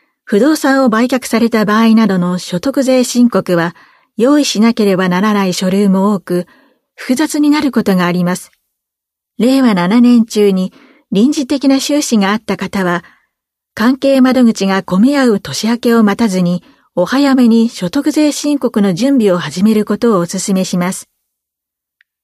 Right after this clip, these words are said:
常設の無料税務相談窓口を設けています。日時、月曜日から金曜日、午後一時から四時、要予約、場所、北トピア十二階、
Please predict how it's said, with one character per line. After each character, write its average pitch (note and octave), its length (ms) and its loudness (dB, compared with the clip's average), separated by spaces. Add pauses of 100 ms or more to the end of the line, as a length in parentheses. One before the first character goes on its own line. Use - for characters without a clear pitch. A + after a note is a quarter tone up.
(240)
常 A3 200 0
設 B3+ 300 -2
の A3 200 2 (240)
無 F#3+ 140 0
料 C4+ 240 2
税 B3 220 0
務 B3+ 180 4
相 B3 240 0
談 C4+ 200 0
窓 C4+ 220 0
口 G#3 240 0
を F3 80 0
設 A3 200 2
け B3 120 0
て F#3+ 100 0
い F3+ 120 0
ま F3 160 -2
す。 - 160 -18 (760)
日 A3 280 0
時、 E3 260 -4 (480)
月 G3 280 -2
曜 C#4+ 160 2
日 A3+ 100 0
か F3+ 120 -2
ら F3 140 -2
金 A3 280 2
曜 A3+ 220 4
日、 F3 200 -2 (320)
午 B3 140 0
後 C#4 140 2
一 G3 240 -2
時 G#3+ 140 -2
か F3 140 -4
ら E3 80 -2
四 G#3 160 0
時、 E3+ 240 -4 (600)
要 C4+ 220 2
予 F3 140 2
約、 F#3 460 -4 (440)
場 F#3+ 140 -2
所、 - 320 -4 (720)
北 G3+ 220 -2
ト D#4 140 0
ピ A#3+ 180 0
ア F3 80 0
十 G3 220 0
二 G#3 160 2
階、 F3+ 320 -6